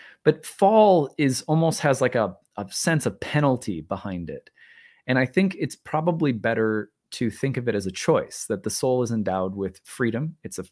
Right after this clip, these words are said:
it's a free agent. And alignment with the totality or larger body of God, so to speak, is an ongoing choice. It's like, uh,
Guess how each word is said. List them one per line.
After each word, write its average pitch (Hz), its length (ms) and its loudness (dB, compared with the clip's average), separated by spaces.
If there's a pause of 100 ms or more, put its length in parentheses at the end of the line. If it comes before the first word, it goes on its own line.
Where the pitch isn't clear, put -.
(140)
it's - 160 -10
a 90 60 -6
free 117 320 -6
agent. 104 420 -6 (640)
And 117 320 2 (100)
alignment 123 640 2
with 120 260 -2
the 98 300 0 (200)
totality 117 580 0
or 101 100 -2
larger 107 320 0
body 98 400 0
of 92 140 -4
God, 104 300 0
so 98 180 -4
to 95 60 -6
speak, 92 500 -6
is 95 400 -6
an 101 180 -4
ongoing 117 680 2
choice. - 500 0
It's 95 260 -6
like, 104 240 -2
uh, 98 320 -4